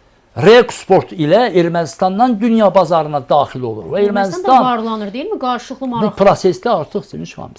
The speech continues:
Speaker 1: səkkiz milyardı keçib.
Speaker 2: Doğru,
Speaker 1: Balaca bir
Speaker 2: biliyorum.
Speaker 1: Ermənistanın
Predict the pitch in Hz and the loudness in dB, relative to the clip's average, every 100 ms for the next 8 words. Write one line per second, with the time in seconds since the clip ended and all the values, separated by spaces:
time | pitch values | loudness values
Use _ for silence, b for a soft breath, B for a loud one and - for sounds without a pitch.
0 | - 170 - - 226 156 131 123 123 131 | -10 -10 -10 -14 -10 -6 -4 -6 -8 -10
1 | 120 98 101 87 101 - b b 247 202 | -12 -10 -14 -14 -16 -18 b b -2 4
2 | 226 220 214 180 151 147 143 127 - 147 | 4 4 2 2 2 2 -2 -8 -6 -4
3 | 165 226 131 | -2 -6 -8